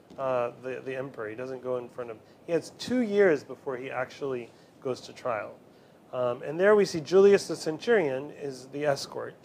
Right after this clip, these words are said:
and he takes Luke and others in Jerusalem, and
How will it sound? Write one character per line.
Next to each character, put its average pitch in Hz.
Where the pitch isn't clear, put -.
and 156
he 175
takes -
Luke 160
and 147
others 147
in 147
Jerusalem, 135
and 139